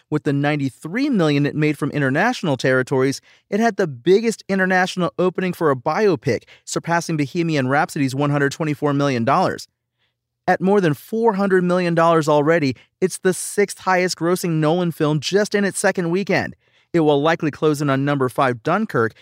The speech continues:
at five hundred twelve point four million dollars by next weekend, and has already surpassed the lifetime grosses of Tenet, three hundred sixty-five million dollars, and Batman Begins at three hundred seventy-three million dollars.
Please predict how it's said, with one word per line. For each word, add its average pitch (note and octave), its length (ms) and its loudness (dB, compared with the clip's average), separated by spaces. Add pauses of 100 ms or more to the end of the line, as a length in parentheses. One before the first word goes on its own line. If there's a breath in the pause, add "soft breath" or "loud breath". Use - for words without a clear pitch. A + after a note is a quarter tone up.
(120)
at C3+ 100 0
five C3+ 220 0
hundred C3 240 -2
twelve C3+ 340 0
point A#2+ 240 -4
four A3 300 0
million B2+ 300 0
dollars A#2+ 320 0
by D#3+ 180 -2
next D3+ 260 -4
weekend, C#3 400 -4 (300 soft breath)
and A3 180 0
has F#3 160 0 (140)
already F#3 580 2
surpassed D3+ 460 0
the C3+ 100 -4
lifetime D3 440 -2
grosses C#3 340 -2
of A2 120 -2
Tenet, F3 420 -2 (260 soft breath)
three D#3+ 160 -2
hundred D3 220 0
sixty-five F3+ 580 -2
million C3 260 0
dollars, B2+ 420 2
and A3 280 0
Batman E3+ 360 0
Begins D3+ 460 -2
at - 220 -4
three F#3 180 -2
hundred E3 240 0
seventy-three D3+ 560 -2
million B2 300 0
dollars. F2+ 400 -2